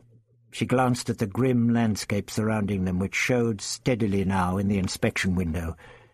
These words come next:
then at both men. Her voice was a little uncertain. "Ah, well, be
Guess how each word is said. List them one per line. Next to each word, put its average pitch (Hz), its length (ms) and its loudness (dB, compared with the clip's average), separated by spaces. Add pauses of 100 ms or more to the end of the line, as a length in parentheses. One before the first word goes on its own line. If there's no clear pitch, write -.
(180)
then 104 200 4
at 95 120 -6
both 104 300 0
men. 82 520 -2 (500)
Her 95 120 -2
voice 104 600 -2
was - 160 -6
a 87 60 -2
little 101 260 0
uncertain. 104 560 0 (1200)
"Ah, 147 400 -2 (600)
well, 180 360 2 (720)
be 220 320 0